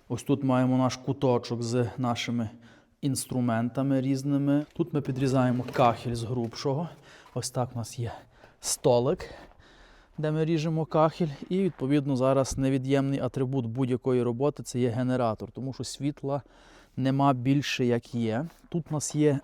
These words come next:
<clears throat> труба, яка пройдена, тут буде димохід, але поки що, е, люди це не доробили, тобто люди, які займаються димоходами, і тільки вивели нам ось таку трубу, більше нам нічого не потрібно. Поки що вона ось тут заглушена, ми коли вже дійде діло до цього,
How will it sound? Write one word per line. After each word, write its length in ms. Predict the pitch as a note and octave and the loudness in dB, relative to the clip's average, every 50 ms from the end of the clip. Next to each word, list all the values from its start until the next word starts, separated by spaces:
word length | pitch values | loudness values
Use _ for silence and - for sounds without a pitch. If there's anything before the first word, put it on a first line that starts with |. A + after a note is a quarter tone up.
| - _ - | -4 _ 4
<clears throat> 220 | G#3+ F#3+ D#3+ - | 4 4 4 4
труба, 420 | - - D#3 C3 A2+ A#2+ A#2 B2+ C3 | 2 2 2 4 4 4 4 4 2
яка 240 | B2+ - - C3+ | 2 0 -2 -4
пройдена, 560 | B2 - B2+ C3 C3+ C3+ C3 C3 B2 B2+ B2+ A#2+ | -4 -2 2 2 4 4 4 2 2 2 0 -2
тут 160 | - C3+ B2+ | -4 -6 -4
буде 160 | B2+ C3 C3 | 0 0 0
димохід, 540 | A#2 A#2+ B2 B2+ B2+ A#2 - - F#3+ - - _ _ _ _ _ _ _ _ _ _ _ _ _ _ - | 0 0 0 0 -2 -2 0 0 -2 -2 -2 _ _ _ _ _ _ _ _ _ _ _ _ _ _ -2
але 180 | C3+ C#3 C3 B2 | 0 2 2 2
поки 280 | - C#3 B2 - C3 | 0 -2 -2 -2 -4
що, 240 | - - B2+ B2+ B2 - - - - - - - - - - | -4 -2 -2 -2 -2 -2 -10 -20 -20 -20 -20 -20 -20 -12 -6
е, 680 | - A#2+ A#2 A2+ A2+ A2+ A2 A2 A2+ A2+ A#2 A2+ A2+ A#2 | -2 -2 0 0 0 0 0 0 0 0 0 0 0 0
люди 240 | B2+ C#3+ C#3+ C#3 C3 | 2 2 2 2 2
це 140 | - C#3 B2+ | 2 0 0
не 80 | C3 | 0
доробили, 560 | B2 C3 B2+ B2+ B2+ A#2 B2+ B2 A#2+ B2+ C3+ | 0 2 2 2 2 2 2 2 4 2 2
тобто 260 | B2+ D3 C3+ - C#3+ C3+ | 0 -2 -4 -4 -2 -2
люди, 180 | C#3 C3+ C3+ | 0 0 0
які 140 | C3 A2+ C3 | -2 -2 -2
займаються 440 | B2+ C3 C3 C3+ C3+ C3+ B2+ - C3+ | -2 -2 -2 0 0 -2 -2 -4 -4
димоходами, 640 | C3+ C3+ C3+ C3+ A#2+ - C#3+ C#3 C#3 C#3 C3+ C#3 C3 | -4 -4 -4 -4 -2 0 0 0 0 0 -2 -4 -4
і 100 | - D#3+ | -4 -4
тільки 360 | D#3 - F3+ E3+ D3+ - D3 C3 | -4 -2 -4 -4 -2 -2 -2 2
вивели 340 | C#3 D3 C#3 C3+ C3 B2+ | 2 2 4 4 2 2
нам 160 | B2+ B2+ A#2+ - | 2 0 0 -2
ось 160 | C3+ B2 - | -4 -4 -4
таку 320 | - C3+ - - C3 A#2 - - - - - - - - - - - | -6 -8 -4 -4 -4 -4 -4 -8 -20 -20 -20 -20 -18 -18 -16 -10 -4
трубу, 360 | - C#3+ C#3 D3 E3+ G3 G3 | -2 -2 0 2 2 2 2
більше 320 | C#3+ D#3 D#3 C#3 - D#3+ | 4 2 0 -2 -2 -4
нам 120 | D3 C#3 C#3 | -2 -2 -2
нічого 360 | C#3 A#2+ - - C#3 B2 B2+ | -2 -2 0 0 0 2 2
не 100 | C3 B2 | 0 0
потрібно. 580 | B2+ C#3+ C3+ - D#3+ F#3+ G3+ F3+ F#3+ G3 F3 - - - - - - - - _ - | 0 -4 -6 -2 0 0 0 2 2 0 0 -2 -4 -14 -20 -20 -20 -20 -20 _ -4
Поки 240 | - D#3 - D3 | -4 -2 -2 -2
що 160 | B2+ - D3 C3+ | -4 -2 -2 0
вона 260 | C3 C3 C3+ C3 C3 | 0 2 2 2 0
ось 120 | B2 - | 0 -2
тут 120 | - C#3 B2+ | -4 -6 -2
заглушена, 560 | C3+ C#3+ D3 F3+ G#3 G3 - - E3+ D3+ C#3 | -2 -2 0 0 0 -2 -2 -4 -4 -2 0
ми 140 | C3+ C#3 C#3 | 0 0 0
коли 280 | C#3 C3+ C3 C3 C3 | 0 0 2 2 2
вже 300 | C3+ B2 B2+ C3 B2 G#2+ - | 2 2 0 0 -2 -2 -6
дійде 340 | C#3 C3 C3 C3+ B2 C3 B2+ | -6 -4 -4 -2 0 0 0
діло 240 | B2+ C#3+ B2+ B2+ B2 | 0 0 0 0 0
до 100 | C3 B2+ | -2 -4
цього, 300 | C3 - F#3 F3+ D#3 | -2 -2 -2 -2 -2